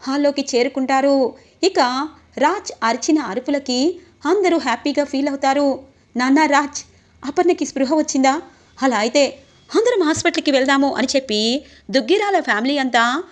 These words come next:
హాస్పిటల్కి బయలుదేరుతారు. రుద్రాని, రాహుల్ మాత్రం అలాగే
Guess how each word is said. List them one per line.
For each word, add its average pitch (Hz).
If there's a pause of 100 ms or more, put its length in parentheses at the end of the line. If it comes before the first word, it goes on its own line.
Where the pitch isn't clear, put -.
(140)
హాస్పిటల్కి 294
బయలుదేరుతారు. 269 (540)
రుద్రాని, 381
రాహుల్ 269
మాత్రం 277 (200)
అలాగే 240